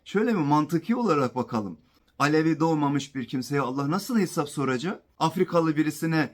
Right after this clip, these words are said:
"Sen neden Alevi inancında değilsin?" dediğinde "Allah'ım beni öyle yaratmadın, beni öyle bir ailede doğurmadın ki şimdi hesabını soruyorsun."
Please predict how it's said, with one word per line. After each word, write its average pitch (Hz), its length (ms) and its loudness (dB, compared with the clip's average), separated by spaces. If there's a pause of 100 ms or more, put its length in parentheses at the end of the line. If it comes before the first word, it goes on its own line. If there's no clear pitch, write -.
(100)
"Sen 170 340 0
neden 175 300 2
Alevi 156 400 4
inancında 147 600 2
değilsin?" 147 460 -2
dediğinde 143 360 -2
"Allah'ım 139 400 0
beni 147 200 2
öyle 147 200 2
yaratmadın, 151 680 -4 (220)
beni 143 220 0
öyle 156 240 2
bir 156 60 2
ailede 135 440 0
doğurmadın 208 500 0
ki 220 100 -2
şimdi 196 240 0
hesabını 139 480 -2
soruyorsun." 123 580 -4